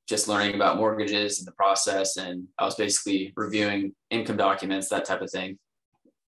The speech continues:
And then after about a year and a half, that's when I branched out, became a loan officer myself.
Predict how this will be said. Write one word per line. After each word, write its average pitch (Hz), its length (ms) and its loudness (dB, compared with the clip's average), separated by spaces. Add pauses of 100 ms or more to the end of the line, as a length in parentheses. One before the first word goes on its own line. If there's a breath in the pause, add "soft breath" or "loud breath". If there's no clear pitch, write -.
(200)
And 101 200 -2
then 98 140 4
after 104 260 4
about 101 200 4
a 95 60 0
year 104 140 0
and 98 80 0
a 92 60 -4
half, 98 400 0
that's 92 180 -8
when 98 100 -2
I 90 80 -2
branched 98 360 -2
out, 95 240 2
became 98 260 -6
a 92 60 -6
loan 98 160 -2
officer 98 400 -2
myself. 92 560 2